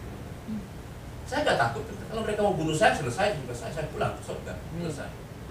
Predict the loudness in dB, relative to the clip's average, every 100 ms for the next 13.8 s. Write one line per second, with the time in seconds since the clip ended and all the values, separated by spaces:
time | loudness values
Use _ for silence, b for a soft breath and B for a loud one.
0 | -10 -10 -12 -12 -12 -8 -6 0 4 6
1 | 8 8 6 10 12 12 8 -2 -10 -10
2 | 8 12 12 10 8 10 12 12 12 8
3 | -4 -10 -12 -12 -12 -12 2 10 12 12
4 | 12 12 10 10 10 10 12 12 12 10
5 | 10 12 12 12 12 12 10 12 10 12
6 | 12 12 10 0 8 12 12 12 12 12
7 | 12 12 10 10 10 10 8 12 12 12
8 | 12 12 12 12 12 12 12 12 12 12
9 | 10 6 -6 -4 0 0 2 0 0 -6
10 | -6 -6 -4 -4 -2 -2 -2 -4 -8 -8
11 | -8 -10 -10 -10 -10 -10 -12 -12 -12 -12
12 | -12 -12 -12 -10 -10 -10 -12 -12 -12 -12
13 | -8 -4 0 0 -2 -4 -2